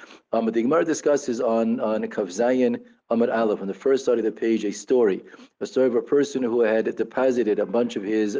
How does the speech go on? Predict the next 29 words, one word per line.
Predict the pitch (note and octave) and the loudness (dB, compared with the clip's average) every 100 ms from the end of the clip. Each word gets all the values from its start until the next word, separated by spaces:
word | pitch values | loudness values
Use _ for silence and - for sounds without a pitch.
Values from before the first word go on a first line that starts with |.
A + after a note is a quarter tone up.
| B2+ | -2
documents, | A#2+ A#2 A#2 F#2 F#2+ F2+ | -2 0 -2 -6 -6 -4
documentation | A2 G#2 G#2 G2+ C3+ B2+ B2+ A#2+ A#2+ - - | -2 -2 -6 0 0 2 0 -2 -4 -14 -16
that | - G#2+ | -6 -6
proved | - C3 B2 | 0 0 0
his | B2 A2+ | -4 -4
position | A2 A2 A#2 A#2 A#2 | -4 -2 0 -2 -2
in | A#2 G#2 | -2 0
a, | A2 | -2
in | G#2 | -2
a | |
court | G2 - A#2+ A2+ | -4 0 2 2
about | G2+ G#2 | 0 0
whatever | G#2+ A2+ | 0 0
the | A2 | -2
case | A2 A#2+ G#2 | -2 -4 -4
exactly | F#2+ G#2+ G2+ A2 | -2 -2 -2 -2
was, | B2+ C#3 C3 - - - - | 2 2 0 -10 -20 -20 -4
and | |
he | A2 | 2
makes | C3 D3 | 2 2
the | - | 0
condition, | - C3 C#3 B2+ | -2 0 0 0
"If | G2+ | -2
I | B2+ | 0
don't | C3+ C3+ | 0 0
return | C3 C#3 C3+ | 0 0 2
within | A#2+ B2 C3 B2+ | 0 0 -2 -2
thirty | - B2+ A2+ | 2 2 2
days, | G#2+ D3 D3 C3 | 2 4 2 0